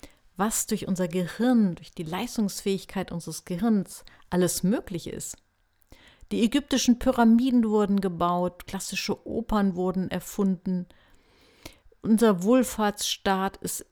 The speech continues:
hat sich entwickelt. Es gibt künstliche Herzklappen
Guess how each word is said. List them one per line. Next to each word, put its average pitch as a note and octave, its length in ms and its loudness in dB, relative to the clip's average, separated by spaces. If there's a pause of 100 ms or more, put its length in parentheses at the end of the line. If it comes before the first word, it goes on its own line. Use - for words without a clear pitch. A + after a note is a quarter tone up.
(120)
hat G3+ 180 -4
sich G3+ 180 -6
entwickelt. F3+ 800 -4 (960)
Es - 160 -4
gibt - 220 -2
künstliche A3+ 540 2
Herzklappen G3+ 920 -2